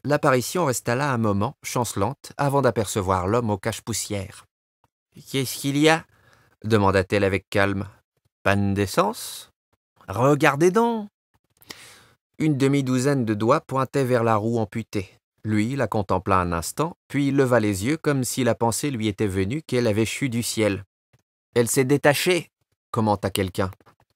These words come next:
Il hocha la tête. « D'abord, je,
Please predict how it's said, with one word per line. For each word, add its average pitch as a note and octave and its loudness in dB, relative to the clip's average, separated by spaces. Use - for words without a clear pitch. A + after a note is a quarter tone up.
Il A2 0
hocha G#2 0
la G#2 0
tête. « - -8
D'abord, E3 4
je, - -6